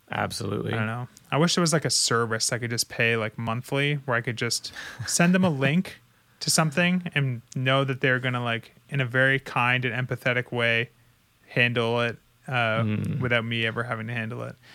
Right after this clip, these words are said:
Speaker 2: These
Speaker 1: I
Speaker 2: are the
Speaker 1: was
Speaker 2: sorts
Speaker 1: gonna
Speaker 2: of
Speaker 1: s-,
Speaker 2: businesses
Speaker 1: yeah.
Speaker 2: people should be starting, by the way. Like, uh, I don't know. It's, it's, this is a whole conversation for another day, but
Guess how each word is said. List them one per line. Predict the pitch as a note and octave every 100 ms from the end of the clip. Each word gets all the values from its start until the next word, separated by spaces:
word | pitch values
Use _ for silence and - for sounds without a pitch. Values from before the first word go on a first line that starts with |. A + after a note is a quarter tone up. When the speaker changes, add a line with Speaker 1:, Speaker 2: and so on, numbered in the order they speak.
| -
Speaker 2:
These | F#3
Speaker 1:
I |
Speaker 2:
are | G#3+
the |
Speaker 1:
was | B3+
Speaker 2:
sorts | B3 A3+
Speaker 1:
gonna |
Speaker 2:
of | E3
Speaker 1:
s-, |
Speaker 2:
businesses | D#3 D#3 C#3 C3+
Speaker 1:
yeah. | -
Speaker 2:
people | C3+ A#2+
should | -
be | A#2+
starting, | - A#2+ A#2 G#2+
by | A2
the | G#2
way. | A2 A#2+
Like, | A#2+ A#2 C3
uh, | A2+ A2+ - - - _ _ _ _ _ - - - - - _ _ _
I | B2
don't | A#2
know. | A2
It's, | D3+ - -
it's, | C3 - D#3+ - -
this | D3+
is | E3
a | C3+
whole | - C#3 C3+ - -
conversation | - C#3+ B2+ B2+ B2
for | B2+
another | A#2+ A#2 A#2
day, | A#2 A2
but | B2 A2